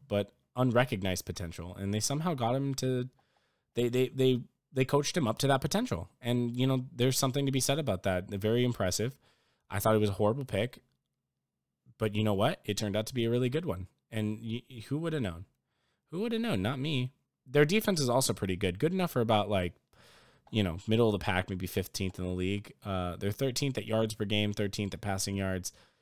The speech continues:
um, seventeenth in rushing yards, and sixteenth in points per game, and thirteenth on opponent third down percentage. Which is, I mean, that's really good. They're better than Indianapolis in,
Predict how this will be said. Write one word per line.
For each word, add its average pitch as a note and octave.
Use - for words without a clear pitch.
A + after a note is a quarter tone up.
um, F2
seventeenth A#2+
in G#2
rushing G#2
yards, G#2
and F#2
sixteenth A2
in F2+
points G2+
per G#2+
game, G#2+
and F#2
thirteenth G2
on F2
opponent G#2+
third F#2+
down F2
percentage. -
Which B2+
is, A#2+
I B2
mean, B2
that's B2+
really C3+
good. C3
They're C3
better D3
than D#3+
Indianapolis B2
in, G#2